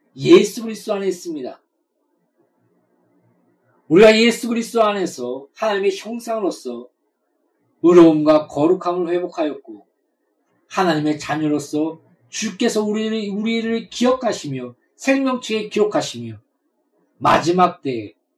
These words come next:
하나님의 영광의 자리로 나아가는 데 있는 것입니다. 사랑하는 성도, 성도 여러분, 이 땅에서 무엇을 찾고 누리고 기뻐하고 즐겁고 부유해지고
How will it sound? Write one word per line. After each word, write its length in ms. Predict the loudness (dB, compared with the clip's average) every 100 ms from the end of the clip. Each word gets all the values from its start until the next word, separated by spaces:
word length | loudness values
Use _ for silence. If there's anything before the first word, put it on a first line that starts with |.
| _ _ _ _ _ _ -6
하나님의 420 | -2 0 0 0
영광의 1000 | -2 0 -2 -2 -6 -8 -8 -2 -2 -2
자리로 460 | 0 2 2 -4 -10 _ _ _ -12
나아가는 680 | -2 2 2 2 -2 -4
데 300 | -2 -2 -2 -8 _ _ _
있는 300 | -14 -8 -6
것입니다. 600 | -6 -8 -10 -14 -14 -20 _ _ _ _ _ _ _ _
사랑하는 340 | -4 -2 -4
성도, 500 | -6 -4 0 0 -2
성도 360 | -8 -8 -4 -2
여러분, 440 | 0 0 -4 -10 _ _ _ _ _ _ _ _ _ _ -6
이 260 | -4 -2
땅에서 440 | 2 2 2 -2 -2
무엇을 720 | -4 -8 -2 0 -2 -6 -16
찾고 640 | -16 -18 _ _ -10 -10 -10
누리고 520 | -8 -8 -8 -8 -8
기뻐하고 600 | -8 -10 -2 4 4 2
즐겁고 600 | -2 -8 -8 -6 -8 -10
부유해지고 960 | -12 -6 -2 -2 -2 -6 -2 2 2